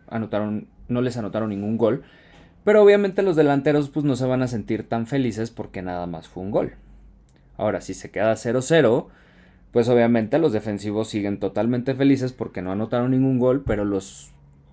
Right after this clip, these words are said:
los ofensivos o los delanteros se sienten rotundamente tristes porque no va a haber bono, porque no anotaron un gol.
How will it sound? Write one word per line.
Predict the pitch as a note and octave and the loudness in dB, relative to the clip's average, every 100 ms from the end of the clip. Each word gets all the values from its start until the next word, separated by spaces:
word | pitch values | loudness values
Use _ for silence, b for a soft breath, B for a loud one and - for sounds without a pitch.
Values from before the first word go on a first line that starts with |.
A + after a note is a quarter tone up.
| _ _ | _ _
los | C#3 A#2 G#2+ - | -2 0 -2 -4
ofensivos | G#2 A2 G#2+ D3+ C#3+ A2 B2+ - - _ _ _ - | -10 -6 -6 0 2 2 -2 -6 -18 _ _ _ -14
o | |
los | F2 E2+ | -12 -6
delanteros | A#2 D3+ E3 A2 A2 - b b b b b b _ _ _ _ | -4 0 0 0 -2 -12 b b b b b b _ _ _ _
se | _ - G2+ F#2+ | _ -10 -6 -6
sienten | - A#2 A2 A2 B2 | -2 0 0 -2 -2
rotundamente | G#2 - G2 F#2+ G2 G2+ F2+ E2+ G#2 - - _ _ _ | -4 -8 -10 -8 -6 -6 -8 -8 -6 -6 -10 _ _ _
tristes | A#2+ A2 - A#2 A#2+ | -4 -4 -2 -6 -6
porque | G2 F#2+ - | -12 -12 -12
no | F#2 G2+ G#2+ A2+ | -10 -4 -2 0
va | G#2+ | 0
a | |
haber | G2 F#2+ | -2 -2
bono, | A2 F3+ A2+ E2+ | 2 2 2 -4
porque | - - F#2+ | -12 -12 -10
no | |
anotaron | F2+ E2+ E2+ D#2+ | -10 -10 -12 -10
un | D#2+ C#2+ | -12 -12
gol. | - | -14